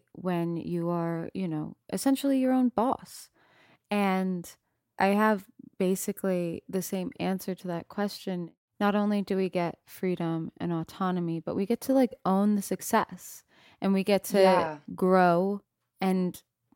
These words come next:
Speaker 1: make mistakes, and we also get to take ownership of the failures, which is sometimes gut-wrenching. But that being said,
Speaker 2: Yeah.
Speaker 1: I would much rather take ownership of all of my successes and all of my failures than feel dependent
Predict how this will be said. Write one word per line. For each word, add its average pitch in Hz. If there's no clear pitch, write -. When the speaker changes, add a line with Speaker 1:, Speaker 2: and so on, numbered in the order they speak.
Speaker 1:
make 185
mistakes, 185
and 180
we 175
also 180
get 202
to -
take 208
ownership 180
of 202
the 233
failures, 226
which 180
is 175
sometimes 170
gut-wrenching. -
But 214
that 202
being 185
said, 240
Speaker 2:
Yeah. 170
Speaker 1:
I 202
would 208
much 185
rather 175
take 175
ownership 170
of 165
all 160
of 156
my 160
successes 160
and 160
all 156
of 156
my 156
failures 170
than 160
feel 156
dependent 180